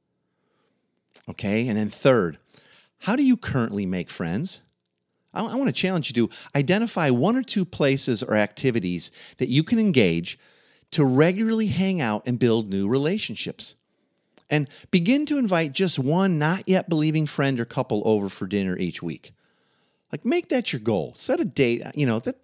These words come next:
you know, we're just gonna do that Tuesday nights. We're eating anyway. Don't rush to get them saved, right? Take your time. Be a good friend, good listener. Remember, the mission is to make disciples. And after a while,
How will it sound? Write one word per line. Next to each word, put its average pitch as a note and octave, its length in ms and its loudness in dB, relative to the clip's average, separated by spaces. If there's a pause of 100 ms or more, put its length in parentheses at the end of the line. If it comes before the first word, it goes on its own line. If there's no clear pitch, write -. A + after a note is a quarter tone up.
(120)
you F#4+ 100 -2
know, F4+ 60 2
we're F4+ 100 4
just D4+ 120 -2
gonna A3 120 4
do D#3+ 100 2
that B2 180 2
Tuesday G2 300 -2
nights. D2 260 -8
We're E3 100 0
eating D3+ 220 -2
anyway. E2 360 -4 (500)
Don't A3 340 6
rush G3 360 4
to B2+ 180 2 (260)
get D3+ 220 4
them C#3 160 4
saved, F#2+ 560 0 (160)
right? G#2 320 0 (300)
Take E3 240 -4
your F3+ 80 -2
time. C#3 480 -2 (280)
Be E3 160 4
a E3 60 2
good D3 260 -2
friend, A2 600 -2 (360)
good C#3+ 200 2
listener. A#2+ 600 0 (640)
Remember, E3 260 2
the A#2+ 120 0
mission C3 580 0
is A2 140 -4
to - 80 -2
make A2 240 0
disciples. - 800 -6 (960)
And F#2 100 -4
after D3 260 -2
a D#3 60 2
while, B2 420 -2